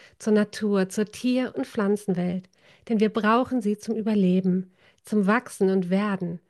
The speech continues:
in so vielerlei Hinsicht. Auch wir sind ein Teil des großen und heiligen Kreises des Lebens und unsere Seele sehnt sich nach Natur und Wildnis.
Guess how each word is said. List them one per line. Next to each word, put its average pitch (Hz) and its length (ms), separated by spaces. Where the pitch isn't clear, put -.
in 226 160
so 294 320
vielerlei 233 640
Hinsicht. 202 720
Auch 247 220
wir 254 300
sind - 180
ein 208 160
Teil 208 380
des 185 200
großen 202 720
und 180 300
heiligen 220 480
Kreises 185 540
des 190 200
Lebens 202 640
und 233 120
unsere 240 320
Seele 214 500
sehnt 202 360
sich 180 340
nach 190 200
Natur 202 640
und 180 240
Wildnis. 185 720